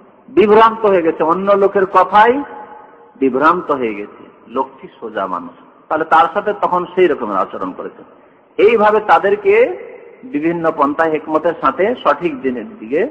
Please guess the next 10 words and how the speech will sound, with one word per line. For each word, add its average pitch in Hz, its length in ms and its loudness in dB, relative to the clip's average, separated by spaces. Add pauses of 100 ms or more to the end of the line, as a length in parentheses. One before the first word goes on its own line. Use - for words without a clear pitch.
দাওয়াত 117 340 2
দেওয়ার 101 280 -2 (300)
চেষ্টা - 260 -8
করেছেন। - 340 -12 (1600)
আলোচনা 165 340 4
করতে 180 240 2
চেয়েছিলাম 185 420 2
সুন্নত 180 560 0
এবং 160 260 2
বিদআত 139 300 2